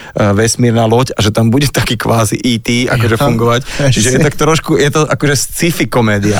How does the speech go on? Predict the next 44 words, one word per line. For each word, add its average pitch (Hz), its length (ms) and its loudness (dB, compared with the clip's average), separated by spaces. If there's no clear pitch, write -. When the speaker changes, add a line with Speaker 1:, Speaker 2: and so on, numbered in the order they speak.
Speaker 1:
hej? 120 320 0
Speaker 2:
No, 156 260 2
dalo 165 220 2
by 156 80 2
se 165 180 2
říct, 180 220 0
no 151 100 2
to 151 100 0
tady 147 160 2
na 143 100 4
Slovensku 147 340 0
nemáte 156 340 2
takový 147 300 0
formáty, 123 480 2
podľa - 160 2
Speaker 1:
Ešte - 120 2
Speaker 2:
mňa. 165 100 4
Speaker 1:
máme, 226 260 2
už, 143 160 0
už 143 100 -2
to 143 120 0
hrá, 123 320 2
hrá 123 140 2
v 110 80 -6
kinách. 110 320 0
Speaker 2:
Jo, 170 260 0
ne, 185 260 2
Speaker 1:
My 160 160 2
máme 151 200 2
na 151 120 2
to 151 160 0
lidi, 143 200 2
do-, 117 140 2
co 120 220 -2
to 120 100 0
natočej, 110 540 0
vieš, 104 200 2
Speaker 2:
Jo, 156 200 2
takhle. 156 240 2
Speaker 1:
voláme 110 200 4
to 110 140 0
Česi, - 380 0
vieš. - 320 -2
Speaker 2:
Já, 131 120 -2